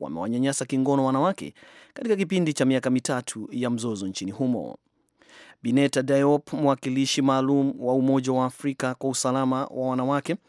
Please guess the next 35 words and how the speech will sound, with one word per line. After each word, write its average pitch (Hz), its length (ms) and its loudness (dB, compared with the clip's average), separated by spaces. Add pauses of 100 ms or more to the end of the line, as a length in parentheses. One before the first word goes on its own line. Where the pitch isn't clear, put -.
(420)
amani 202 320 4
na 185 80 4
usalama, 156 560 0
anasema 131 420 -2
kuwaadhibu 135 640 -4
watenda 127 300 -2
maovu 127 580 0 (300)
wa 117 100 -4
manyanyaso 131 680 0
ya 127 140 -2
ngono 139 280 0
dhidi 135 220 -2
ya 131 60 2
wanawake 131 500 -2 (460)
kutatoa 208 340 -2
dhamana 185 600 2 (140)
ya 151 300 0
usalama 156 720 -2
na 131 200 2
hadhi 131 400 -4
kwa 131 160 -2
wanawake 131 480 -2
wa 95 120 -8
Sudan 95 340 -8
Kusini. 98 580 -6 (760)
Diop 156 380 4
amekutana 160 460 2
wiki 151 260 2
hii 156 180 2
na 147 80 4
waziri 143 640 4
wa 123 160 -2
masuala 139 440 0
ya 131 80 -2
jinsia, 143 540 0